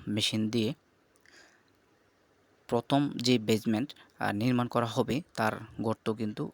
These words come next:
আহ, করা হচ্ছে এবং, আহ, পাশেই যে বেজমেন্টের কাঁচা তৈরি করা রাখা হয়েছে এবং আনুষঙ্গিক জিনিস এখানে, আহ, রাখা হয়েছে।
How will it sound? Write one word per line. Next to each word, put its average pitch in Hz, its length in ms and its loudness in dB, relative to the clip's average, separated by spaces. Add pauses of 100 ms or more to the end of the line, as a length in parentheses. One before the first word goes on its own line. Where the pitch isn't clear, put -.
আহ, 113 160 0
করা 110 280 0
হচ্ছে 113 400 -2 (400)
এবং, 110 260 0 (240)
আহ, 101 380 -2
পাশেই 117 420 4 (640)
যে 107 400 -2 (680)
বেজমেন্টের 117 580 0 (200)
কাঁচা 117 440 0
তৈরি 110 360 -2 (280)
করা 110 220 -4
রাখা 110 220 -2
হয়েছে 110 320 -2
এবং 107 220 -2 (240)
আনুষঙ্গিক 104 600 -2 (240)
জিনিস 107 360 -4 (540)
এখানে, 104 440 -10 (320)
আহ, 98 120 -6
রাখা 101 260 -6
হয়েছে। 110 380 -8